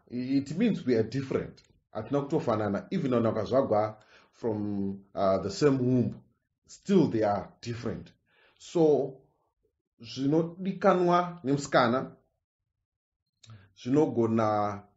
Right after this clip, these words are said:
zvakasiyana nezvinogona kudiwa nevamwe vasikana. So, what basically means is kuti ma levels eari kutaura doesn't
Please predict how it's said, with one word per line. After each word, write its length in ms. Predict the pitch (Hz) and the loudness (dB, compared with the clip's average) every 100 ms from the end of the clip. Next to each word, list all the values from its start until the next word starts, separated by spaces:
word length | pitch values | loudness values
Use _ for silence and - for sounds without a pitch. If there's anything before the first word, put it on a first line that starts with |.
| _ _ _ _ _ - | _ _ _ _ _ -8
zvakasiyana 640 | 123 160 139 - 147 131 | 0 0 0 0 2 4
nezvinogona 460 | 131 131 113 117 104 | 4 2 -2 -2 -2
kudiwa 220 | 117 131 | 2 4
nevamwe 280 | 123 117 113 | 4 2 0
vasikana. 500 | 98 - 95 76 - - _ _ _ _ _ _ _ _ _ _ _ _ | -2 -6 -12 -10 -14 -16 _ _ _ _ _ _ _ _ _ _ _ _
So, 180 | - 131 | 0 4
what 560 | 127 120 123 165 - | 4 2 4 4 4
basically 340 | 139 135 151 139 | -6 -2 0 2
means 220 | 139 117 | 2 0
is 80 | 117 | -2
kuti 400 | 110 123 120 101 - _ _ | -2 -4 -4 -6 -12 _ _
ma 160 | 117 143 | 2 4
levels 720 | 156 190 202 117 110 104 - _ | 6 4 4 0 -2 -4 -8 _
eari 260 | 175 175 156 | 4 4 4
kutaura 420 | 160 156 123 101 | -2 0 0 2
doesn't 440 | 131 127 107 107 | 2 0 -4 -10